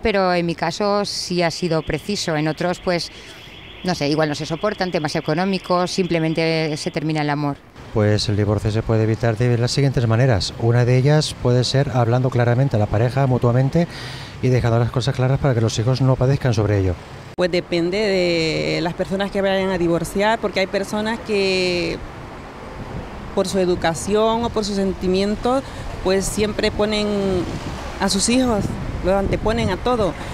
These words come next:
Speaker 3: Entonces, porque sus hijos no sufran, son capaces de, de todo, pero hay personas que son egoístas y utilizan a los hijos para hacerse daño a la otra pare-, a la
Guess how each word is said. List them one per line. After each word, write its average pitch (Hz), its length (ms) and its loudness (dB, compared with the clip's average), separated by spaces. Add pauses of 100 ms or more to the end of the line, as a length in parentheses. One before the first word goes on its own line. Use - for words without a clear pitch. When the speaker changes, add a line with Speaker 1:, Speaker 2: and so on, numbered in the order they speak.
(120)
Speaker 3:
Entonces, 214 480 0
porque 196 560 2
sus 202 200 -2
hijos 226 160 2
no 226 100 0
sufran, 247 500 -2
son 202 220 -4
capaces 196 500 -2
de, 170 520 0 (600)
de 170 160 0
todo, 247 400 0 (340)
pero 180 140 0
hay 190 80 0
personas 220 400 -4
que 185 100 -4
son 180 220 -2
egoístas 214 640 0
y 202 100 -2
utilizan 185 460 0
a 202 60 0
los 202 220 -2
hijos 233 200 0
para 196 100 -2
hacerse 196 380 -2
daño 214 340 0 (160)
a 175 80 -2
la 175 140 0
otra 170 400 0
pare-, 160 180 -2 (100)
a 165 120 -2
la 160 240 -2